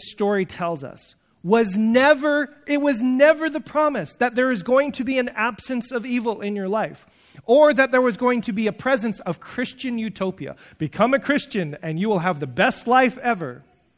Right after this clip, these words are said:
That was never the promise. The promise was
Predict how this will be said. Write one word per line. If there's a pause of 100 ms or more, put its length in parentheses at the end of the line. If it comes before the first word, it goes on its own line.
(460)
That
was
never (400)
the
promise. (600)
The
promise
was